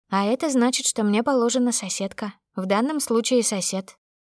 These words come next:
С каким-то ненормальным и больным удовольствием наблюдаю, как глаза Демьяна сужаются,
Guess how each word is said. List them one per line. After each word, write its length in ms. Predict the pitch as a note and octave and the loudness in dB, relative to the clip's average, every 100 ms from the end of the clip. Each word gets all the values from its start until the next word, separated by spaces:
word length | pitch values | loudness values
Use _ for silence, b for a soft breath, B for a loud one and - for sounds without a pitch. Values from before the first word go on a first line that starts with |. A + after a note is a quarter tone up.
| _ _ _ _ _ - | _ _ _ _ _ -6
С 140 | - | -4
каким-то 500 | G3+ G3 A3 G#3 A3 | -4 -2 0 2 4
ненормальным 760 | G#3+ G#3+ A3 A3 C#4+ C#4+ G3 F#3+ | 4 4 4 4 2 2 2 2
и 40 | |
больным 380 | G3 G#3+ A3+ A#3 | 2 2 4 4
удовольствием 680 | A#3 B3+ D4 C4 - F#3 F#3+ | 4 4 2 -2 -2 -2 0
наблюдаю, 520 | F#3+ G#3 G#3 C#4 B3 | 2 2 2 2 0
как 200 | F#3+ F#3 | -2 -2
глаза 360 | G3+ G#3+ A3 | 0 2 0
Демьяна 440 | G#3 G#3+ G#3 B3+ B3 | 2 2 2 2 2
сужаются, 720 | - A#3+ C#4 D4 - - | 0 0 2 0 -2 -4